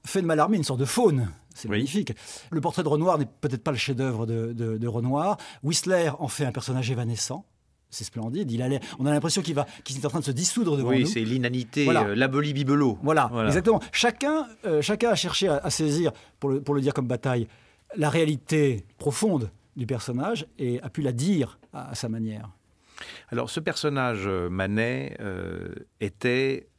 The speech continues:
Speaker 2: aussi un passionné de la mode. Euh,
Speaker 1: Ô combien.
Speaker 2: comme l'était Mallarmé, c'était aussi un
Speaker 1: Ouais.
Speaker 2: point commun entre
Speaker 1: Bien
Speaker 2: les
Speaker 1: sûr,
Speaker 2: deux,
Speaker 1: bien
Speaker 2: qui
Speaker 1: sûr.
Speaker 2: signait Miss Satin, ses
Speaker 1: Miss
Speaker 2: chroniques
Speaker 1: Satin.
Speaker 2: de mode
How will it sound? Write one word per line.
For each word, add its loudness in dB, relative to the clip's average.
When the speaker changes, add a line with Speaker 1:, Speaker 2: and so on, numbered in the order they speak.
Speaker 2:
aussi -4
un -4
passionné -4
de -4
la -2
mode. -8
Euh, -4
Speaker 1:
Ô -8
combien. 0
Speaker 2:
comme -2
l'était 0
Mallarmé, -2
c'était -6
aussi -2
un 0
Speaker 1:
Ouais. -12
Speaker 2:
point -2
commun -2
entre -6
Speaker 1:
Bien 0
Speaker 2:
les 0
Speaker 1:
sûr, -2
Speaker 2:
deux, 2
Speaker 1:
bien -8
Speaker 2:
qui -6
Speaker 1:
sûr. -4
Speaker 2:
signait -2
Miss -2
Satin, -4
ses -4
Speaker 1:
Miss -2
Speaker 2:
chroniques 0
Speaker 1:
Satin. 0
Speaker 2:
de 4
mode 0